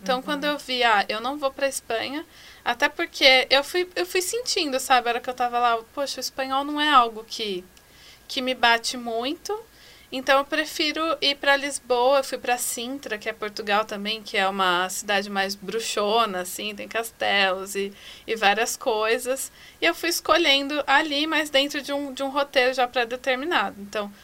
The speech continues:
Speaker 1: "Ó, tem tantos dias, você vai começar por aqui, você pode ficar tantos dias", pra não incomodar muito na casa das pessoas. Vamos, vamos
Speaker 2: Pra não
Speaker 1: pensando
Speaker 2: abusar
Speaker 1: assim.
Speaker 2: muito.
Speaker 1: E vai, e vai indo. Então, eu fiz esse plano. E o que que aconteceu? Por onde começar e terminar, eu sabia que eu queria começar por Portugal.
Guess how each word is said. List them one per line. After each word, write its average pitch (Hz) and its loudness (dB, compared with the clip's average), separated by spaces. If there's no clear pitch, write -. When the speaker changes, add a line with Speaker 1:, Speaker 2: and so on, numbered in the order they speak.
Speaker 1:
"Ó, 175 0
tem 233 0
tantos 294 -2
dias, 180 -4
você - -10
vai 214 -2
começar 233 -4
por 233 -4
aqui, 254 -4
você - -2
pode 233 2
ficar 262 2
tantos 247 -4
dias", 262 0
pra - -12
não 339 -6
incomodar 269 -4
muito 202 -8
na 196 -8
casa 196 -6
das 202 -12
pessoas. 208 -4
Vamos, 262 -2
vamos 262 2
Speaker 2:
Pra 233 2
não 262 0
Speaker 1:
pensando 220 0
Speaker 2:
abusar 208 -2
Speaker 1:
assim. 233 0
Speaker 2:
muito. 208 -12
Speaker 1:
E 240 -6
vai, 226 4
e 240 -4
vai 247 2
indo. 190 -6
Então, 233 -2
eu 247 -2
fiz 254 -6
esse 269 -6
plano. 254 2
E 311 2
o 277 -2
que 294 -8
que 311 -10
aconteceu? 302 -4
Por 247 2
onde 285 0
começar 254 -2
e 226 -6
terminar, 220 -2
eu 233 2
sabia 240 -2
que 254 -8
eu 247 -8
queria 233 -6
começar 233 -10
por 226 -14
Portugal. 226 -2